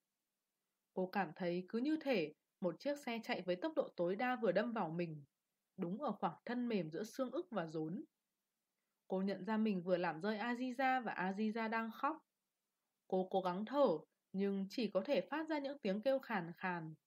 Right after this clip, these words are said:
Nước dãi cô nhễu ra khỏi miệng. Rồi Rashid nắm tóc cô lôi đi.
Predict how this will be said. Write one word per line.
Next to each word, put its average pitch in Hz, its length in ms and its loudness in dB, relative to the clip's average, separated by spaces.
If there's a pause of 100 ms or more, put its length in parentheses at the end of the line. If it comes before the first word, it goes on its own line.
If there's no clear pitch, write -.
(580)
Nước 214 220 0
dãi 220 260 0
cô 226 160 2
nhễu 226 300 2
ra 285 100 2
khỏi 208 240 -6
miệng. 175 300 -4 (1600)
Rồi 180 200 2
Rashid 208 420 2
nắm 165 240 0
tóc 277 200 -4
cô 233 140 4
lôi 233 260 2
đi. 240 340 -4